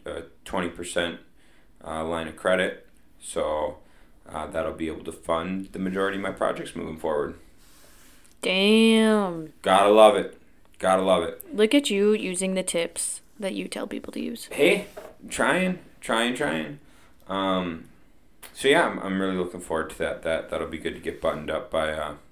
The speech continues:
Speaker 1: should be buttoned up both fifteenth December.
Speaker 2: That's cool.
Speaker 1: Mm-hmm.
Speaker 2: Just in time for a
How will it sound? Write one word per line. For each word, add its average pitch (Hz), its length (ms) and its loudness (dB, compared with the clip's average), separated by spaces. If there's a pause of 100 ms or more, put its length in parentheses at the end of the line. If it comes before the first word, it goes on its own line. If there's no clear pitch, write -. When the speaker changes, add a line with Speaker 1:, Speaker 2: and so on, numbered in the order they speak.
Speaker 1:
should 87 140 -16
be 85 60 -4
buttoned 82 280 -4
up - 140 -10
both - 240 -8
fifteenth 82 440 -12
December. - 560 -10 (380)
Speaker 2:
That's 226 160 0
cool. 320 240 -2 (320)
Speaker 1:
Mm-hmm. 135 560 0 (640)
Speaker 2:
Just 208 320 0
in 202 120 0
time 202 300 6
for 196 300 2
a 190 240 2